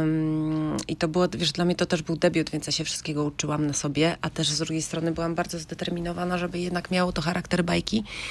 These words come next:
i żeby też było to kręcone w taki sposób, jakbyś przewracał kartki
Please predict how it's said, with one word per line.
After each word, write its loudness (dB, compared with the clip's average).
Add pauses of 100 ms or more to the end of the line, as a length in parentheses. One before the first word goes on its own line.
(300)
i 4
żeby 4
też 2
było 0
to -4
kręcone 2 (100)
w -12
taki -2
sposób, -2
jakbyś -2
przewracał 0
kartki -2